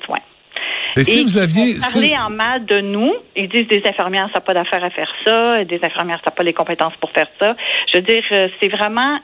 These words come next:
Speaker 1: une, une guerre, euh, de compétences.
Speaker 2: Et si vous aviez un mononcle, là, inf-, euh, médecin,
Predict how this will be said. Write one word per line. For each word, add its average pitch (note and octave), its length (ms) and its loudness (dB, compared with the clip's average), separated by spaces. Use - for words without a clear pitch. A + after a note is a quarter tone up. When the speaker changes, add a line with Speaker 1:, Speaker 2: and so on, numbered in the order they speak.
Speaker 1:
une, G3+ 320 -4
une G3 180 -2
guerre, G3+ 420 2
euh, F3 120 0
de E3+ 120 -2
compétences. - 800 -8
Speaker 2:
Et C3 80 2
si A#3 200 2
vous D#3 120 4
aviez D3+ 220 4
un F3 140 4
mononcle, C3+ 580 2
là, A2+ 220 4
inf-, A#2 340 0
euh, A#2 300 2
médecin, C#3 560 2